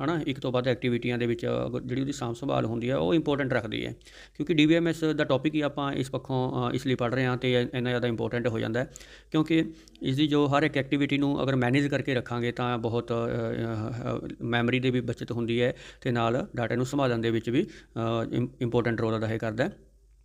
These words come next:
ਕਿਉਂਕਿ, ਅ, ਜੋ ਵੀ ਰਿਕਾਰਡ ਹੁੰਦਾ ਹੈ ਨਾ, ਉਹ ਇੰਪੋਰਟੈਂਟ ਹੋ ਜਾਂਦਾ ਆਪਣੇ ਲਈ ਭਵਿੱਖ ਦੇ ਵਿੱਚ ਵਰਤਣ ਦੇ ਲਈ, ਅ, ਤਾਂ ਹੀ ਆਪਾਂ ਵਰਤ ਸਕਦੇ ਹਾਂ। ਤੇ ਡਾਟਾਬੇਸ, ਡਾਟਾਬੇਸ ਦੇ ਲਈ ਨਾ ਜੋ ਰਿਕਾਰਡ ਹੁੰਦਾ ਹੈ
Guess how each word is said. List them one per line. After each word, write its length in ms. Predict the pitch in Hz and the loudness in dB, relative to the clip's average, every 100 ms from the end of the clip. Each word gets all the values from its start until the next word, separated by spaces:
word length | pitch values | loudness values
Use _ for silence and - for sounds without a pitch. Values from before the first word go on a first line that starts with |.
| _ - - | _ -16 -4
ਕਿਉਂਕਿ, 380 | 151 160 165 | 0 6 6
ਅ, 380 | 156 131 135 - | 6 4 4 0
ਜੋ 120 | 135 | 2
ਵੀ 120 | 147 143 | 4 2
ਰਿਕਾਰਡ 320 | 135 127 131 | 2 2 4
ਹੁੰਦਾ 260 | 123 120 | 2 2
ਹੈ 40 | 131 | 2
ਨਾ, 120 | 226 | 2
ਉਹ 160 | 156 131 | 0 0
ਇੰਪੋਰਟੈਂਟ 400 | 117 123 120 117 | 0 -2 -2 -2
ਹੋ 120 | 117 | 0
ਜਾਂਦਾ 220 | 117 117 | 0 0
ਆਪਣੇ 200 | 113 120 | 0 0
ਲਈ 120 | 127 - - - - | 0 -2 -12 -18 -2
ਭਵਿੱਖ 200 | 143 123 | -2 2
ਦੇ 80 | 117 | 2
ਵਿੱਚ 120 | 113 | 2
ਵਰਤਣ 280 | 113 117 113 | 0 0 0
ਦੇ 120 | 117 | 2
ਲਈ, 120 | 143 | 0
ਅ, 680 | - - - - 123 113 113 | -2 -16 -20 -10 -2 0 2
ਤਾਂ 160 | 131 | 2
ਹੀ 60 | 135 | 2
ਆਪਾਂ 180 | 131 127 | 4 2
ਵਰਤ 160 | 117 | 0
ਸਕਦੇ 320 | - 117 113 127 | -2 -4 0 -2
ਹਾਂ। 100 | - - - _ | -2 -10 -20 _
ਤੇ 220 | 127 120 | 4 6
ਡਾਟਾਬੇਸ, 420 | 127 156 165 160 - - 147 | 6 4 2 0 -6 -6 0
ਡਾਟਾਬੇਸ 400 | 143 160 156 156 | 2 2 2 2
ਦੇ 120 | 160 | 4
ਲਈ 120 | 156 | 4
ਨਾ 200 | 160 170 | 4 2
ਜੋ 160 | 151 143 | 2 2
ਰਿਕਾਰਡ 300 | 131 135 143 | 2 2 2
ਹੁੰਦਾ 260 | 143 127 131 | 0 2 2
ਹੈ 220 | 135 | 0